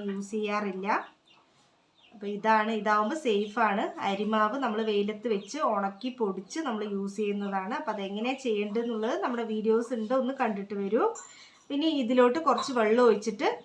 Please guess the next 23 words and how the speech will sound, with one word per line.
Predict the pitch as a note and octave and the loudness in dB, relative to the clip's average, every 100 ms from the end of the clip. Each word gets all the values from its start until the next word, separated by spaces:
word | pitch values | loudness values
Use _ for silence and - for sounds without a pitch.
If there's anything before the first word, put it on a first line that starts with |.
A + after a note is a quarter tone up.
| - _ A3 | -20 _ -12
നമുക്ക് | G#3+ B3 A#3 | -8 -2 0
നന്നായി | G#3+ A#3+ A3+ | 2 2 2
ഒന്ന് | B3+ C4 | 2 0
മിക്സ് | - - | -2 0
ചെയ്ത് | G3+ G#3 | 2 4
കൊടുക്കാം. | G#3 G3 D4+ - | 2 2 0 2
കുറച്ച് | C#4 A3 C4 | 0 0 -4
ഉപ്പ് | G#3 - A3+ | -4 0 0
ഇട്ട് | G#3+ G3+ | 0 -4
കൊടുക്കാം. | F#3 F#3+ B3 - - _ _ _ _ _ _ - - | -4 0 0 0 -10 _ _ _ _ _ _ -20 -14
നമുക്ക് | A3 G#3 A3+ | -12 0 6
ആദ്യം | G#3+ G3+ C4+ C#4+ - _ - | 6 6 0 -2 -12 _ -8
കുറച്ച് | A3+ G3+ - B3+ B3 _ _ _ G#3+ | -6 -6 -4 -4 -6 _ _ _ -12
ഉപ്പ് | - _ C#4 | -12 _ -4
ഇട്ട് | G#3+ G#3+ | 4 4
കൊടുക്കാം. | G#3 G3+ A#3 E4+ - _ _ _ C4 | 4 0 0 0 -8 _ _ _ -10
ഇനി | D4 C4 | -4 2
വെള്ളം | B3 B3+ C#4+ | 4 6 6
ഒഴിച്ച് | A#3 - C4+ | 4 2 0
നന്നായി | A3 A3 A3+ | 4 6 6
ഒന്ന് | B3 D#4+ | 4 6
കറക്റ്റ് | B3+ A#3 - C4+ A3+ | 6 4 -2 6 8
പാകത്തിന് | G#3 G#3 B3+ | 8 4 0